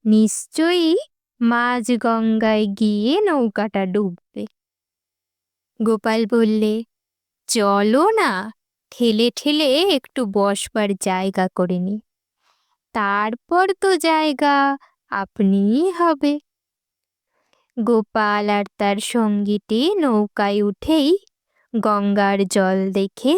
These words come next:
চমকে উঠতে লাগলো। গোপাল তাকে বুঝিয়ে বললে, "ভয় কি?" সে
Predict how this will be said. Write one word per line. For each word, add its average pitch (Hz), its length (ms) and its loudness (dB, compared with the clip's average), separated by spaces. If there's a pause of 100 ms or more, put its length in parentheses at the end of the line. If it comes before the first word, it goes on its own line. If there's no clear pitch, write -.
(120)
চমকে 226 600 0
উঠতে 185 440 -6
লাগলো। 185 420 -4 (1500)
গোপাল 233 480 -2
তাকে 254 320 -2
বুঝিয়ে 262 520 2
বললে, 294 420 2 (880)
"ভয় 262 440 0
কি?" 415 200 2 (1040)
সে - 240 -2